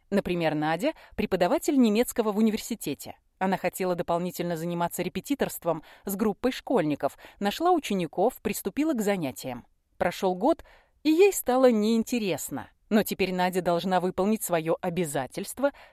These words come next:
перед ребятами и их родителями, довести курс до конца, а это еще год. Репетиторство я переросла, знаю, что способна на большее,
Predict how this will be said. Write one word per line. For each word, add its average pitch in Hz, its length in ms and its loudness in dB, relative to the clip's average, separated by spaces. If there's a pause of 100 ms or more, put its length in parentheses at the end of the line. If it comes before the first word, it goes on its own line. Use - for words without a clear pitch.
(120)
перед 180 240 -4
ребятами 208 640 -4 (200)
и 240 60 -2
их - 220 -4
родителями, 165 720 -2 (180)
довести 214 400 0
курс 247 300 2
до 170 120 0
конца, 170 480 -2
а 165 140 0
это 214 180 -2
еще 175 380 -4
год. 135 320 -8 (380)
Репетиторство 190 800 -4
я 175 280 2
переросла, 208 680 2 (240)
знаю, 214 420 2
что - 180 -4
способна 185 480 -2
на 180 140 2
большее, 180 580 0